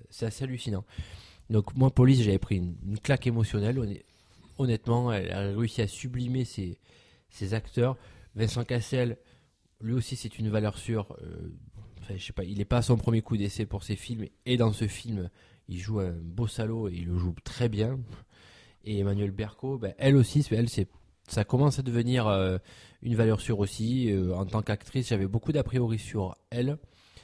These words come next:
Mais, euh, au final, elle tient super bien la route. Euh, j'ai mon petit coup de cœur dans ce film en termes d'acteur. C'est, euh, dans le film, il joue le frère d'Emmanuel Berco. C'est Louis Garrel. On a, euh, qu'on a un peu vu dans Saint-Laurent.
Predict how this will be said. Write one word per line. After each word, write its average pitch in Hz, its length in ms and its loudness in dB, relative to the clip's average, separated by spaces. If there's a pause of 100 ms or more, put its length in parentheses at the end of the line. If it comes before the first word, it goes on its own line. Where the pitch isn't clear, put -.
(140)
Mais, 98 280 2
euh, 90 160 -2 (100)
au 98 80 -10
final, 117 340 -2
elle 95 160 0
tient 90 280 -2
super - 340 -2
bien 123 140 2
la 101 80 4
route. 104 340 -4 (720)
Euh, 98 800 2
j'ai 107 240 4
mon 127 160 4
petit 135 140 -2
coup 165 140 0
de 147 60 -4
cœur 151 240 0
dans 135 120 0
ce 135 120 -2
film 135 240 0
en 120 160 4
termes 113 320 4
d'acteur. 113 520 2
C'est, 101 360 0
euh, 95 240 2
dans 104 100 2
le 110 120 4
film, 127 220 -2
il 113 60 4
joue 101 140 2
le 95 80 4
frère 120 320 0
d'Emmanuel 98 360 2
Berco. 95 440 -2 (320)
C'est - 180 -6
Louis 110 180 4
Garrel. 113 440 0 (360)
On 101 200 0
a, 95 260 -2 (160)
euh, 127 140 0
qu'on 107 160 2
a 104 60 4
un 127 80 4
peu 147 120 2
vu 143 160 2
dans 110 240 4
Saint-Laurent. 120 500 0